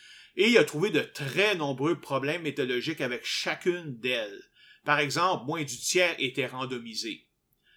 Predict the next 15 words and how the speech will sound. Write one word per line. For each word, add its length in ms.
Donc, 340
il 20
y 40
avait 140
pas, 120
le 120
hasard 400
de, 80
de 340
distribution 600
des 160
cas 140
était 200
pas 180
là. 140